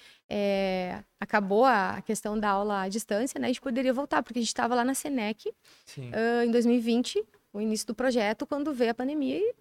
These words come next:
Speaker 1: se parou o projeto no, no meio, né? Por quê? Porque, é, a crença dele é que funciona porque é presencial, porque a gente tá ali trocando,
Speaker 2: Sim.
Speaker 1: porque a gente tá ali apresentando o case, né, com os alunos. Tá inserido, e,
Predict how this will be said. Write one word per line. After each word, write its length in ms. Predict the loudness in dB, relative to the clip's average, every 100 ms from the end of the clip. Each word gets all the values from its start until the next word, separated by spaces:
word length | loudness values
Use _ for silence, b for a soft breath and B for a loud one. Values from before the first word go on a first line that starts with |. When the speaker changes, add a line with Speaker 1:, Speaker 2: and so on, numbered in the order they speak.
| _
Speaker 1:
se 260 | -8 -6 -6
parou 360 | 2 4 6 4
o 40 |
projeto 460 | 4 0 0 -2 -4
no, 240 | -4 -2
no 160 | -2 -2
meio, 300 | 0 0 0
né? 140 | -4
Por 160 | -4 -2
quê? 180 | 0 0
Porque, 400 | -2 -6 -6 -6 B B B _
é, 340 | 0 0 0 -6 _ _ _ _ _
a 80 | -2
crença 420 | 4 4 4 2
dele 300 | 0 0 0
é 60 | -2
que 440 | -2 -4 -2 -2 -6 _ _ _
funciona 640 | -2 0 0 0 0 0
porque 360 | -4 -6 -4 -2
é 180 | 0 0
presencial, 720 | -2 -2 -2 -4 -2 -2 -2
porque 240 | -8 -6
a 60 | -2
gente 200 | 0 0
tá 120 | 0
ali 180 | 0 0
trocando, 560 | -2 -4 -2 -2 -2 -2
Speaker 2:
Sim. 80 |
Speaker 1:
porque 160 | -2 -2
a 20 |
gente 160 | -2 0
tá 80 | 0
ali 120 | 0
apresentando 540 | -2 0 -2 0 -4
o 60 | -4
case, 560 | -4 -2 -2 -2 -4 B B B B
né, 180 | -6 -4
com 100 | -2
os 80 | 0
alunos. 260 | 0 0 0
Tá 120 | 2
inserido, 560 | 2 2 2 0 -2 -6 B B _
e, 180 | 4